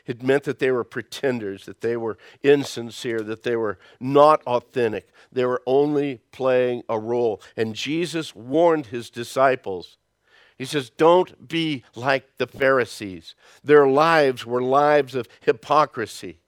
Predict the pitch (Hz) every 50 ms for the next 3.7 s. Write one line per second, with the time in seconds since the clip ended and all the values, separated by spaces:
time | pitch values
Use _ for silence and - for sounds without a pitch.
0 | _ _ _ _ _ _ _ _ - - - 147 156 160 147 143 147 156 170 185
1 | 190 190 170 151 131 131 131 123 139 139 143 139 - 143 139 123 - - - -
2 | - - - - 185 185 180 175 156 - - - - _ - - 147 139 - -
3 | 156 156 160 151 - - 117 95 87 92 - - - _